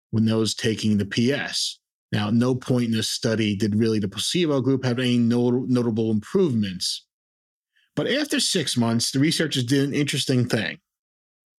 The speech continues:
They had all the participants stop taking, uh, their supplement. So whether you're taking the P S or the placebo, um,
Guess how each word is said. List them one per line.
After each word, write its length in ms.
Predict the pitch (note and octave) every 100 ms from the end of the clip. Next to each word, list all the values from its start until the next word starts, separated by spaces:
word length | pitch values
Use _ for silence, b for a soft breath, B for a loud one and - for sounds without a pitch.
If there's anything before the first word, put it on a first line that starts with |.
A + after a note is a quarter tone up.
| -
They 160 | B2+ C3
had 640 | A2 - F#3 F#3 F3+ E3+ -
all 160 | C#3
the 80 | D3
participants 580 | - D3 C#3 - B2+ A#2
stop 300 | - C3+ C3+
taking, 640 | - B2 A#2+ B2+ A#2+ A#2 B B B _
uh, 260 | A2+ A2 A2
their 160 | A2+ A#2
supplement. 560 | - A#2+ A2 G#2 D2+ -
So 500 | - - - G#2 G2
whether 180 | G2 G#2
you're 140 | G#2
taking 220 | G2+ G#2
the 100 | G#2+
P 200 | G2+ C#3
S 420 | E3 F#3 - - -
or 120 | B2+
the 60 | B2+
placebo, 800 | C3 A#2+ B2+ A2+ A#2 A2+ G#2+ G#2 _ _ _ _ _ _ -
um, 520 | A2 A2 G#2 G#2 G#2+